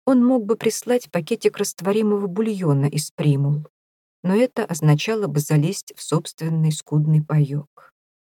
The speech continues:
Она тосковала по чему-нибудь романтичному и смелому, по великому еретическому жесту. В приступе вдохновения она написала:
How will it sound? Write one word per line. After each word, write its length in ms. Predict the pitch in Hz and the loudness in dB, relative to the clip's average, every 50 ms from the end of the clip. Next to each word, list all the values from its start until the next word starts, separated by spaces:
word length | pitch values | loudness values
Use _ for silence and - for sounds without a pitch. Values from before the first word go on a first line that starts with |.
| _ _ _ _ _ _ _ _ _ _ _ _ _ _ - | _ _ _ _ _ _ _ _ _ _ _ _ _ _ 0
Она 220 | 180 190 233 240 | 2 2 2 2
тосковала 720 | - 233 - - - - 226 226 214 254 262 247 185 139 | 0 -4 -8 -8 -6 -6 -4 -2 -2 0 -2 -2 -2 -6
по 160 | - - 151 151 | -6 -6 -6 -6
чему-нибудь 680 | - - - 226 247 247 226 226 202 202 220 - - - - | -6 -4 -2 0 0 2 0 0 0 -2 -4 -4 -6 -8 -6
романтичному 960 | 196 190 185 190 196 208 - - 269 - - - - - 139 135 135 143 151 | -4 -2 0 0 -2 -2 -4 -6 -12 -10 -8 -8 -4 -4 -2 -2 0 -2 -2
и 100 | 151 - | -2 -6
смелому, 840 | - - - - 170 156 147 139 139 147 151 147 147 147 151 156 175 - _ _ _ _ _ _ | -10 -10 -6 0 4 4 4 4 2 0 -2 0 0 0 0 -2 -4 -8 _ _ _ _ _ _
по 120 | - 170 160 | -4 -2 0
великому 680 | 143 165 165 208 254 - - - 214 202 202 208 - | 2 2 2 0 0 -4 -4 -4 -2 -2 -2 -2 -2
еретическому 960 | - 147 165 156 147 147 - 196 - - - - - - - - 175 170 165 156 | 0 2 2 2 2 0 -2 -6 -12 -10 -10 -10 -12 -10 -8 -6 -4 -2 -2 -2
жесту. 680 | 147 - 135 139 151 - - - - - - 180 180 - _ _ _ _ _ _ _ _ _ _ _ _ _ | -2 -2 -2 -4 -4 -6 -10 -12 -14 -16 -18 -18 -18 -20 _ _ _ _ _ _ _ _ _ _ _ _ _
В 120 | - - - | -20 -10 -4
приступе 480 | 147 165 160 - - - 147 147 147 | -2 -2 -2 -2 -4 -8 -6 -4 -4
вдохновения 960 | 143 139 139 147 - - 151 147 147 147 156 190 202 202 190 190 185 180 - - | -4 -2 -2 -4 -2 0 2 4 4 4 4 2 0 -2 -4 -4 -6 -8 -6 0
она 220 | - 147 151 170 | 4 4 6 6
написала: 840 | 185 185 156 - 156 151 - - - - 147 151 151 170 165 190 190 | 4 0 -4 -6 -8 -10 -10 -10 -8 -6 -6 -6 -6 -8 -10 -16 -20